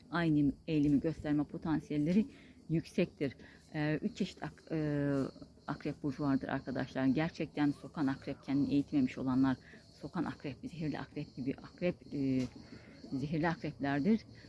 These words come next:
Orta hallisli, kendini eğitmeye yönelik olanlar yılan akrep denir. Yani bilge, bilime dayalı, daha öğrenmeye meyilli kişilerdir. Diğeri kartal akreptir arkadaşlar. Hedefini belirler,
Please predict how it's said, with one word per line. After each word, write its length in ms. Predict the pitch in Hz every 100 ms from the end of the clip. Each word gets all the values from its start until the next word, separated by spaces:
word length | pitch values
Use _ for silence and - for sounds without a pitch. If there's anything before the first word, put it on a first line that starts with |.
| - -
Orta 320 | 156 156 185
hallisli, 340 | 180 156 131 151
kendini 340 | 180 156 156
eğitmeye 720 | - 143 139 - 156 156 151 165
yönelik 460 | 151 147 135 -
olanlar 420 | 147 151 147 139 135 - - - - - 151
yılan 340 | 139 156 156
akrep 400 | 131 - 143 -
denir. 200 | 139 175
Yani 320 | 180 131 135
bilge, 360 | 139 131 147 143
bilime 340 | 135 135 143 143 - - - - -
dayalı, 380 | 170 135 123 127
daha 200 | 156 165
öğrenmeye 640 | - 143 135 139 135 139 -
meyilli 460 | 139 131 127 127 - - - -
kişilerdir. 640 | - - 143 139 139 190 - - - - - - 160 151
Diğeri 400 | 190 175 160 226
kartal 500 | - 175 135 190 175
akreptir 520 | 160 - 143 - -
arkadaşlar. 460 | 135 - 135 139 143
Hedefini 540 | 156 151 - 156 131
belirler, 640 | 147 143 147 143 147 135